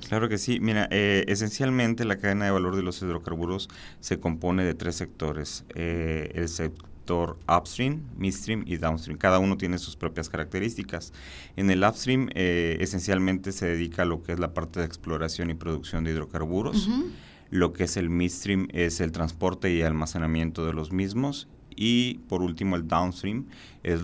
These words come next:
Speaker 1: todo lo que se refiere a la parte de refinación de hidrocarburos, obtención de gasolinas, aceites, etcétera.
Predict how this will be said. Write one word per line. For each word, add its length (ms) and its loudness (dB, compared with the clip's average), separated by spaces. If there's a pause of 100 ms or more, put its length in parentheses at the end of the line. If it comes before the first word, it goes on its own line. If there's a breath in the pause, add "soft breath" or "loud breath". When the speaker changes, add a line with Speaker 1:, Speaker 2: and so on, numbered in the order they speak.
(200)
Speaker 1:
todo 260 4
lo 160 2
que 580 2
se 140 -6
refiere 500 0
a 60 0
la 140 0
parte 280 -2
de 80 0
refinación 600 -2
de 100 0
hidrocarburos, 760 -2 (340 loud breath)
obtención 360 -2
de 40 2
gasolinas, 1160 0 (160)
aceites, 520 -4
etcétera. 480 -6